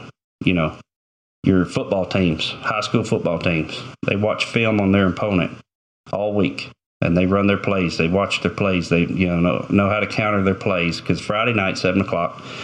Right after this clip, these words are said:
they're going against their team, the, the other team, or Saturday for college or whatever, Sunday for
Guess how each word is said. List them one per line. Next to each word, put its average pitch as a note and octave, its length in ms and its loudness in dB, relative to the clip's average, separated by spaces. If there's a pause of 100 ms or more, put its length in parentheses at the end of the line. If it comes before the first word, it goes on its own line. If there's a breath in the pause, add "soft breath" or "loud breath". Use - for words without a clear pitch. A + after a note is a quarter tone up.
(180 loud breath)
they're F#2+ 120 2
going F#2 260 4
against E2 280 2
their D2 80 0
team, D2+ 300 -2 (140)
the, F2 200 4 (140)
the - 340 0
other E2+ 220 0
team, - 300 -4 (560 loud breath)
or E2 140 0
Saturday F2+ 540 2
for E2+ 140 -2
college E2 420 -2
or - 80 2
whatever, E2+ 360 2
Sunday F#2 420 2
for E2+ 200 -2